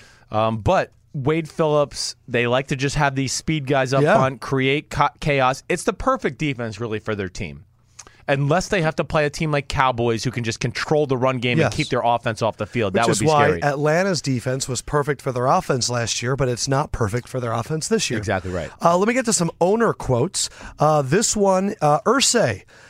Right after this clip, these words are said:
Speaker 2: that the Andrew Luck injury is
Speaker 1: <laughs>
Speaker 2: inside his own head.
Speaker 1: Ugh.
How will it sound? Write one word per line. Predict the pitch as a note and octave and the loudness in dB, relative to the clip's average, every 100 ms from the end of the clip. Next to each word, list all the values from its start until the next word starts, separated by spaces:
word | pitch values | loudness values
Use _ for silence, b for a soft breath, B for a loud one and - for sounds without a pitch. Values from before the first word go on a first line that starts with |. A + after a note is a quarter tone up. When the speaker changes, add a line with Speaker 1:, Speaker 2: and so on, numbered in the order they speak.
| B | B
Speaker 2:
that | D3 D3 | -4 -2
the | D3+ D3+ | -4 0
Andrew | E3+ A3+ G#3 A3+ F3 | 0 0 0 0 2
Luck | F3+ A3 - | 2 0 0
injury | D#3 C3+ B2 C#3 E3 | -2 0 -2 -2 -2
is | - C#3 C#3 | -2 -2 -2
Speaker 1:
<laughs> | |
Speaker 2:
inside | F3+ A3 A3 F#3+ F3+ F#3+ | -2 0 2 2 0 -2
his | E3+ - D3 | -4 -4 -2
own | D#3+ E3 | -2 -2
head. | C#3 A2 A#2+ E2 - | -4 -2 -2 -2 0
Speaker 1:
Ugh. | C3+ B2+ | 2 2